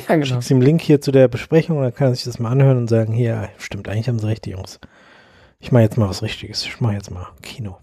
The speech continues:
Speaker 1: Genau, ich mach jetzt Avatar zwei.
Speaker 2: <laughs> Ja. Also,
Speaker 1: Ja.
Speaker 2: Nymphomaniac nicht gucken.
Speaker 1: Nee, ist
Speaker 2: Ich hab
Speaker 1: Zeitverschwendung.
Speaker 2: ich hab grad gesehen, dass da sogar Shia LaBeouf mitspielt. Da ist ja wirklich jeder dabei.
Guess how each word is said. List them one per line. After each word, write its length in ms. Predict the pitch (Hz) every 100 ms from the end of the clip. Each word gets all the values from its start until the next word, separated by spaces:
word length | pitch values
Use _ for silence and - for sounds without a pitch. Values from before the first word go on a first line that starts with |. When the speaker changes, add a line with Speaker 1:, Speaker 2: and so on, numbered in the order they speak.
| - _ _ - _ _ _ _ _ _ _ _ -
Speaker 1:
Genau, 180 | - 95
ich 100 | -
mach 120 | 113
jetzt 200 | 101 -
Avatar 380 | 113 110 - 101
zwei. 340 | - 98 95 - _ _ -
Speaker 2:
<laughs> 1400 | - - - - - - _ _ _ _ - _ 226 - _ - _ - _ - - - - - - _ -
Ja. 920 | 127 117 113 95 85 85 85 - - - - - _ _
Also, 520 | - 131 120 113 104 -
Speaker 1:
Ja. 60 | 196
Speaker 2:
Nymphomaniac 1000 | 151 127 - 123 123 123 120 117 - -
nicht 240 | 123 107 -
gucken. 240 | 90 92 _ _ _ _ _ -
Speaker 1:
Nee, 300 | 127 120 123
ist 200 | 117 -
Speaker 2:
Ich 140 | - -
hab 120 | -
Speaker 1:
Zeitverschwendung. 580 | 101 98 110 - 95 95
Speaker 2:
ich 100 | -
hab 80 | 139
grad 200 | - 139
gesehen, 260 | 127 127 143
dass 100 | 110
da 80 | 117
sogar 220 | 113 117
Shia 200 | - 117
LaBeouf 400 | 110 107 165 -
mitspielt. 440 | 120 - - 120
Da 40 | 120
ist 120 | -
ja 80 | 117
wirklich 180 | - -
jeder 220 | 156 120
dabei. 380 | 104 113 151